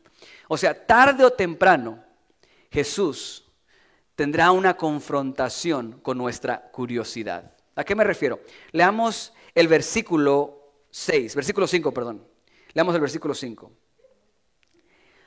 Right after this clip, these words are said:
Cuando Jesús llegó a aquel lugar, mirando hacia arriba,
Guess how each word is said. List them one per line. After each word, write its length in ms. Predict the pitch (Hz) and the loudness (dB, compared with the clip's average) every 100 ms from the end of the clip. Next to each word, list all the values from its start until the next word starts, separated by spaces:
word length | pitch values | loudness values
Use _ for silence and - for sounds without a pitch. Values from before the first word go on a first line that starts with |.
| _ | _
Cuando 240 | 202 208 | 0 2
Jesús 320 | 196 - 294 | 0 0 0
llegó 260 | 302 247 240 | 0 4 6
a 60 | 226 | 6
aquel 220 | 226 220 | 6 4
lugar, 440 | 214 143 139 - 160 | 4 2 -2 -10 -2
mirando 500 | 160 196 247 269 233 | 2 4 4 6 6
hacia 280 | 175 180 | 4 0
arriba, 440 | 143 196 151 120 | 2 0 0 -4